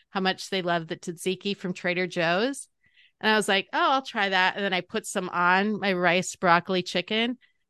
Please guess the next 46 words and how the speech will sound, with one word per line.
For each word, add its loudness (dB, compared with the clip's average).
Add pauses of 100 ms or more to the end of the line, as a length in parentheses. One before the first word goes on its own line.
(120)
I'm 4
like, 4
"Well, 0
that 6
makes 2
it 4
more 4
interesting." 2
And 2
then 2
the 2
next 0
week -2
I 6
brought 4
some -2
salsa 4
and 0
decided -2
I -2
didn't -4
like -2
salsa -2
combined -2
with -6
broccoli, 0
but -4
I 0
really -2
like 0
salsa -4
combined -4
with -10
carrots. 0 (380)
And 0
so 4
sauces 2
became -2
my 2
gateway 2
to -4
make -2
my, 0
like, -2
staple -4
meal -2